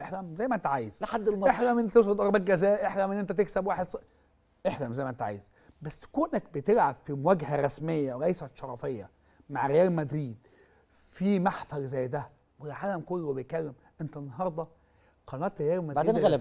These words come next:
Speaker 1: الرسمية
Speaker 2: قبل كده ألفين وواحد.
Speaker 1: ألفين وواحد.
Speaker 2: أيوة.
Speaker 1: لا، بس سيبك ده كان ماتش ودي.
Speaker 2: أيوة.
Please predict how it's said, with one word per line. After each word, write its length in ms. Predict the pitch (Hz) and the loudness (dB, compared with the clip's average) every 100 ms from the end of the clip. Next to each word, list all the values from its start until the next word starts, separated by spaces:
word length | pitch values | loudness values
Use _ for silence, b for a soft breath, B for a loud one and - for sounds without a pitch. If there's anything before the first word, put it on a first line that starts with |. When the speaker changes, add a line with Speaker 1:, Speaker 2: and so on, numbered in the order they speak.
| 139 143 | 0 0
Speaker 1:
الرسمية 240 | 156 156 | 2 2
Speaker 2:
قبل 80 | 98 | 0
كده 320 | 120 117 - | -4 -4 -4
ألفين 260 | 82 120 104 | -6 -12 -8
وواحد. 240 | 90 - - | -8 -8 -10
Speaker 1:
ألفين 200 | 123 214 | -4 -2
وواحد. 320 | 165 175 104 87 | 0 -2 -4 0
Speaker 2:
أيوة. 240 | 107 120 | 2 2
Speaker 1:
لا، 120 | 185 - _ 143 | 0 -8 _ -14
بس 200 | 135 - | -10 0
سيبك 140 | 196 | 0
ده 120 | 143 | 0
كان 140 | - 135 | -6 -6
ماتش 200 | 147 101 | -8 -10
ودي. 140 | 82 - - | -14 -18 -2
Speaker 2:
أيوة. 180 | 107 104 | 0 0